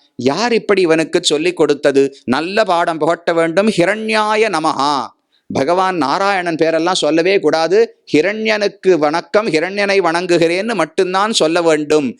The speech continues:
என்று சொல்லி திரும்பவும் அனுப்பினான். இதெல்லாம் ஒரு புறம் பிரகலாதன் வணங்கி வருகிறான். அதற்குள்ள தனக்கு வந்த சக்திகளை கொண்டு ஹிரண்யகசிபு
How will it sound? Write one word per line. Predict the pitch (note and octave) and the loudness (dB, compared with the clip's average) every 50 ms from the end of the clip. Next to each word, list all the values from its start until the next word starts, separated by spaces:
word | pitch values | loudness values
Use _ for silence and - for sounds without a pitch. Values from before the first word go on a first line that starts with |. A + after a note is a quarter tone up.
| _ _ _ | _ _ _
என்று | - D3 E3+ F3+ E3+ E3 C#3+ | 0 0 0 2 0 0 2
சொல்லி | - D#3 D#3+ F#3 A3+ - | 2 2 2 2 0 0
திரும்பவும் | - G3+ F#3+ G#3+ G#3+ F#3 G3+ G#3 G#3 F3+ | 2 2 2 2 2 0 0 0 0 0
அனுப்பினான். | C#3 D3 D#3+ D3+ - D#3+ C#3+ C#3 C3+ C#3 C#3 C3 - _ _ | -2 -4 -4 -2 -2 -2 0 0 -2 -2 -4 -6 -10 _ _
இதெல்லாம் | - E3+ G3 F#3+ F#3+ G3 G#3+ A#3 A#3 G3 | -2 -2 -2 -2 -2 -2 -2 0 0 2
ஒரு | F3 E3+ F3+ | 0 0 2
புறம் | D#3 E3+ E3+ G3 A3 | 2 2 0 0 0
பிரகலாதன் | F#3+ F#3 D#3+ D#3 - A3 G3+ F#3+ F3 D#3+ D#3 E3+ F#3 | 0 -2 -2 -2 0 0 0 0 0 0 -2 -2 -2
வணங்கி | D#3+ C#3+ D#3 E3+ F3 F3 E3 E3 | -2 -2 -2 -2 -4 -2 0 0
வருகிறான். | D3 C#3+ D3 D3 D#3+ C#3 C#3 D3+ D#3 - _ _ _ _ _ _ _ - | 2 2 2 0 0 0 -2 -2 -4 -8 _ _ _ _ _ _ _ -6
அதற்குள்ள | - C#3 F#3+ F#3+ B3 B3+ B3 - A3+ A3+ B3 C4+ | -4 -4 -2 -2 -4 -4 -4 -2 -2 0 0 0
தனக்கு | B3 B3 G3+ G3+ G3+ - - F#3+ | 0 0 -2 -2 -2 -2 -2 0
வந்த | D#3 D#3 F3+ G#3+ B3 A#3+ | 0 0 -2 -2 -2 0
சக்திகளை | - G3 D#3+ - - - A#3 G#3+ G#3 G3 G3 F#3 - | 0 -2 -4 -4 -2 -2 0 2 2 0 0 -2 0
கொண்டு | - E3+ D#3+ D#3 D3 D3+ D#3+ E3 D#3 - _ _ _ - F3+ | 0 0 0 2 2 2 2 2 0 -4 _ _ _ -4 0
ஹிரண்யகசிபு | F3+ G3+ A3+ B3 B3+ B3 B3 A#3 G#3 F3 G3 F#3+ - A3 | 0 0 0 0 -2 0 0 0 0 -2 -2 -2 0 0